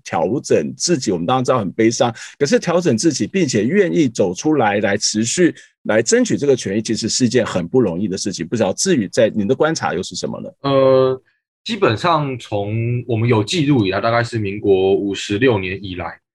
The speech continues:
Speaker 2: 哦，有一百
Speaker 1: 嗯哼。
Speaker 2: 多位，呃，消防员跟义消的殉职。
Speaker 1: 嗯。
Speaker 2: 那大部分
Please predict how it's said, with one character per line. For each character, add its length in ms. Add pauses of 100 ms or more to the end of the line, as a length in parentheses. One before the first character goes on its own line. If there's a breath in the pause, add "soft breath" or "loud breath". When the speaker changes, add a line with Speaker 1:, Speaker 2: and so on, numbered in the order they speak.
(160)
Speaker 2:
哦， 100
有 200
一 80
百 140
Speaker 1:
嗯 40
哼。 40
Speaker 2:
多 180
位， 300 (260)
呃， 260
消 200
防 160
员 200
跟 180
义 80
消 240
的 140
殉 300
职。 220 (120)
Speaker 1:
嗯。 320
Speaker 2:
那 100
大 140
部 180
分 560